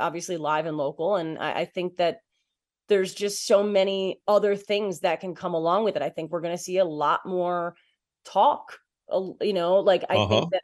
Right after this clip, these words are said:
Speaker 1: there's a, I had, I had a, a, an actual, um, consultant recently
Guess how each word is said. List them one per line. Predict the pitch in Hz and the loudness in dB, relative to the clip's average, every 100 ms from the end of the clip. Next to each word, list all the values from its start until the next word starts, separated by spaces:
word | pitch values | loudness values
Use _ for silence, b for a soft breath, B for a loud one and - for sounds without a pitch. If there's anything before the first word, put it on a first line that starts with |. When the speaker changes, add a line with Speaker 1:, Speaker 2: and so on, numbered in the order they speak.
| _ | _
Speaker 1:
there's | 226 220 | 0 2
a, | 196 - B B | -2 -6 B B
I | 202 247 | 0 0
had, | 240 254 262 240 | 0 2 2 2
I | 220 | 0
had | 214 233 277 247 - | 0 0 0 0 2
a, | 202 - | 4 4
a, | 214 - | 0 -2
an | 214 | -2
actual, | 208 208 240 214 202 | -2 -4 -4 0 2
um, | 190 196 190 180 170 _ _ _ _ _ | 2 0 0 -4 -10 _ _ _ _ _
consultant | - 214 220 226 196 233 | -8 -6 2 2 4 0
recently | 240 285 320 208 170 147 143 | -2 -2 -2 -4 -4 -6 -12